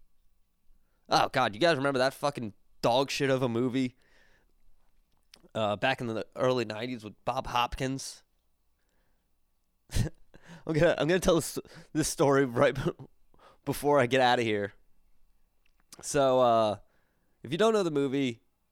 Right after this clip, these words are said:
it was made, I think it was, it was made in nineteen ninety-three, I believe. I don't know, I'd have to look it up.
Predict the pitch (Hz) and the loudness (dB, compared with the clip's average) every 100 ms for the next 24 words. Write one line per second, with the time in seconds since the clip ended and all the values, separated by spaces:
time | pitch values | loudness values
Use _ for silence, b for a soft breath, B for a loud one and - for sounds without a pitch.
0 | _ _ _ - 143 139 170 131 226 226 | _ _ _ -4 -4 -2 -4 -4 -2 -2
1 | 190 - _ - 143 143 139 131 120 131 | -2 -6 _ -4 -2 -2 -4 -4 -2 -2
2 | 151 - 160 156 151 147 127 - 131 127 | -4 -8 -6 -4 -4 -4 -8 -6 -4 -4
3 | 120 139 143 151 156 151 - _ _ _ | -4 0 0 2 0 0 -6 _ _ _
4 | _ _ _ _ _ _ - 113 104 123 | _ _ _ _ _ _ -8 -4 -2 -2
5 | - 120 120 113 104 | -2 -4 -2 -2 -2